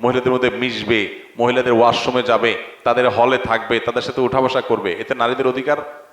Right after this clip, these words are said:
রক্ষা হবে না ধ্বংস হবে? একজন নারী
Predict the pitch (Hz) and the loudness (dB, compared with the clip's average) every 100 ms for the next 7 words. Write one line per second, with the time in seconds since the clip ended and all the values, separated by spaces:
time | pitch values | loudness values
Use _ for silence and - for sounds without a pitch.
0 | _ _ _ _ - 110 - 143 147 165 | _ _ _ _ 0 0 0 0 2 2
1 | 151 120 113 107 92 76 - - - _ | 2 0 2 2 2 0 -8 -18 -20 _
2 | _ _ _ _ _ _ _ _ _ _ | _ _ _ _ _ _ _ _ _ _
3 | _ _ _ _ _ _ _ _ _ - | _ _ _ _ _ _ _ _ _ -8
4 | 120 127 123 113 117 135 | -6 -4 -2 0 2 0